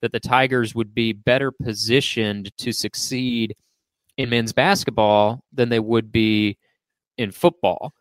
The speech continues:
Uh, of course, I mean, they nev-, they've never been to a, a Final Four in men's basketball, but they've been to a handful of Elite Eights, and I think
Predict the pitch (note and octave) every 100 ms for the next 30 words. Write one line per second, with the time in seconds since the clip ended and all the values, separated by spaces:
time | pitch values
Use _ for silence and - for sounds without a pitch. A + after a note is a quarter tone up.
0 | _ _ - G2 - D3 C#3 - D#3 C3+
1 | B2+ C3 C3 D#3 C#3+ D3 D3 C3 C3 -
2 | B2+ A2+ G#2+ G2+ - A#2 - A#2 G#2 -
3 | E3 E3+ A#2 G#2+ G#2 G2+ G2 - G#2 G#2
4 | C#3+ D3 C#3 C#3+ D3 B2 G#2 A#2 D3+ -
5 | B2 A2+ G#2+ G#2+ G#2+ G#2 C3 G#2+ - -
6 | - _ _ _ B2 A2+ A2 A#2 A2+